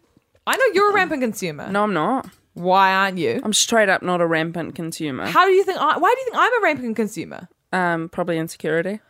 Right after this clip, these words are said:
Speaker 1: What?
Speaker 2: <laughs>
Speaker 1: No, I'm
Speaker 2: Wasn't
Speaker 1: saying
Speaker 2: that the
Speaker 1: what,
Speaker 2: thing?
Speaker 1: how do you judge me as a rampant consumer?
Speaker 2: Oh, 'cause you're always buying shit.
Speaker 1: What am I buying?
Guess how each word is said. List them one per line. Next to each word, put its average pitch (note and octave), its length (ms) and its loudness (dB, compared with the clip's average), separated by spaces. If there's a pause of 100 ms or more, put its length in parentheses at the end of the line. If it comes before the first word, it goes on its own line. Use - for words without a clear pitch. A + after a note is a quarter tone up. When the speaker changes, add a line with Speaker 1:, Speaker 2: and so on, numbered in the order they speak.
(220)
Speaker 1:
What? G#3 560 2
Speaker 2:
<laughs> - 160 -10 (840)
Speaker 1:
No, D#4+ 220 6
I'm C#4+ 140 4
Speaker 2:
Wasn't - 80 -2
Speaker 1:
saying D#4 140 4
Speaker 2:
that G#3+ 120 4
the D#4 60 6
Speaker 1:
what, D4+ 100 6
Speaker 2:
thing? A#3+ 320 0
Speaker 1:
how C#4+ 300 4
do D#4+ 80 2
you D#4 160 4
judge C4 340 0
me A#3 240 0
as F#3 100 0
a G#3 60 0
rampant F#3 360 -2
consumer? E3+ 580 -8 (100)
Speaker 2:
Oh, G3+ 160 4
'cause F#3+ 220 -4
you're F#3 120 0
always F3+ 220 0
buying E3 380 -4
shit. - 320 -12 (240)
Speaker 1:
What G3 160 -2
am F#3+ 60 0
I F3+ 80 0
buying? D#3 380 -6